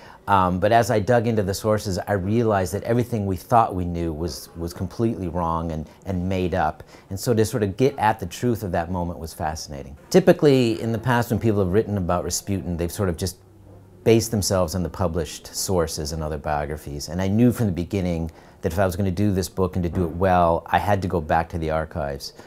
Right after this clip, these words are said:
Um, and I had no idea just how incredibly difficult this was going to be. I ended up getting material from seven different countries. Um, my office is full of boxes. <laughs> I would like the reader to come away with a much more complex,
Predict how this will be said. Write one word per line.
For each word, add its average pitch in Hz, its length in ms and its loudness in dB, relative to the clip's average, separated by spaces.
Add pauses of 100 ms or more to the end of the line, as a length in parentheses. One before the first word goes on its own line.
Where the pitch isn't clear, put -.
(400)
Um, 95 180 2
and 101 80 4
I 101 60 4
had 101 220 2
no 120 320 6
idea 92 360 2
just - 400 -6
how 107 280 2
incredibly 90 640 0
difficult 85 500 -6
this 87 160 -8
was 87 100 -6
going 85 220 -6
to 76 80 -10
be. 87 260 -2
I 78 120 -2
ended 92 260 -2
up 90 180 -2
getting 87 240 -4
material 90 380 -2
from 85 220 -6
seven 95 420 0
different 85 300 -6
countries. 82 580 -6 (520)
Um, 85 320 2 (540)
my 92 140 -2
office 92 340 -2
is 85 100 -8
full 80 380 -4
of 76 300 -14
boxes. 73 520 -8 (360)
<laughs> - 320 -20
I 147 100 0
would 190 220 6
like 160 180 8
the 147 80 2
reader 139 240 4
to 113 80 2
come 135 260 0
away 110 360 4
with 104 220 0
a - 20 -2
much 110 480 -2
more 110 580 2
complex, - 1160 -4